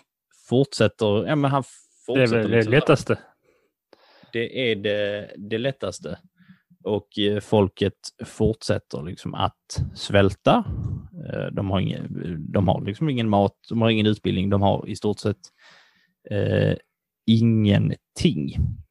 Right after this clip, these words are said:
Speaker 1: Och då lite i, i bakgrunden, så artonhundrafyrtioåtta så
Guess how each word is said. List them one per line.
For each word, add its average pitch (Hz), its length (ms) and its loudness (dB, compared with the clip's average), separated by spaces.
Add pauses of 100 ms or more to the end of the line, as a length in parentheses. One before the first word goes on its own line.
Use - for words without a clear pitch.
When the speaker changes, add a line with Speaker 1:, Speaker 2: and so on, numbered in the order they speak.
(680)
Speaker 1:
Och 107 80 0 (100)
då 117 460 8
lite 131 500 2 (200)
i, 110 520 0
i 123 100 6
bakgrunden, 104 1300 2 (280)
så - 380 0
artonhundrafyrtioåtta 110 1900 2
så 98 500 4